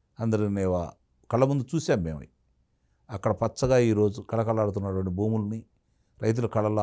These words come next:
ఆనందాన్ని చూసాం. ఇన్ని అంటే ఇవన్నీ తెలుసుకునే మాట్లాడుతున్నాం, ఏదో వాళ్ళు చెప్పారని వీళ్ళు చెప్పారని కాదు, మేము వెళ్ళి చూసి వచ్చాం అక్కడ.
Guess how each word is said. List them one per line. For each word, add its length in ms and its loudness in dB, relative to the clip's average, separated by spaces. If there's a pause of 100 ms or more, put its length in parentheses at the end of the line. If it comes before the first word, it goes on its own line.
ఆనందాన్ని 460 -4
చూసాం. 340 -10
ఇన్ని 180 0
అంటే 140 2 (100)
ఇవన్నీ 300 0
తెలుసుకునే 360 -2 (100)
మాట్లాడుతున్నాం, 520 -4 (300)
ఏదో 140 2 (720)
వాళ్ళు 320 8
చెప్పారని 460 2
వీళ్ళు 200 2
చెప్పారని 480 -2
కాదు, 200 -2
మేము 140 2
వెళ్ళి 220 0
చూసి 240 -2
వచ్చాం 380 -12
అక్కడ. 180 -20